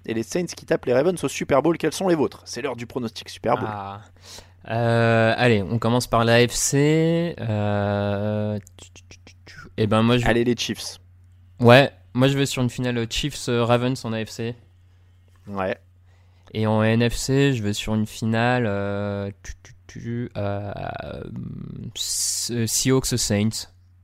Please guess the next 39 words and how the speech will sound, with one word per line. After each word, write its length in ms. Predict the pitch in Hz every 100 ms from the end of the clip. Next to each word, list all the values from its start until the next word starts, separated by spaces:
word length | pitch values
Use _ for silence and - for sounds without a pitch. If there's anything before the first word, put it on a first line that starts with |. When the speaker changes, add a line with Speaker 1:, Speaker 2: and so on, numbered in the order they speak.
| _ _ _ -
Speaker 1:
C'est, 160 | -
c'est 160 | - -
plus 180 | 123 147
dur 140 | 165
à 80 | 160
dire 140 | 170
pour 100 | -
la 60 | 135
N 120 | 127
F 40 | 123
C 80 |
parce 120 | 113 104
Speaker 2:
Ouais. 60 |
Speaker 1:
qu'on, 300 | 113 110 104
on 80 | 107
est 60 | 110
moins 180 | 123
sûr 180 | 131 -
des 100 | 123
têtes 140 | 120 123
de 80 | 117
série 280 | - 123
en 80 | 117
plus. 120 | 92
Speaker 2:
Ouais, 120 | 113 110
c'est 120 | 107
ça, 140 | 110
c'est 180 | 101 98
assez 220 | 101 -
compliqué. 460 | 117 107 104 98 107 - _ _ _ _ _ - - -
Speaker 1:
Donc, 280 | 101 101 -
euh, 220 | 104 98 -
Seahawks 360 | - 170 175
Saints, 240 | - 135 113 -
hein, 80 |
t'as 80 | 120
Speaker 2:
Ouais, 260 | 120 110 110
Speaker 1:
dit. 40 | - - -
Speaker 2:
allez. 280 | 104 95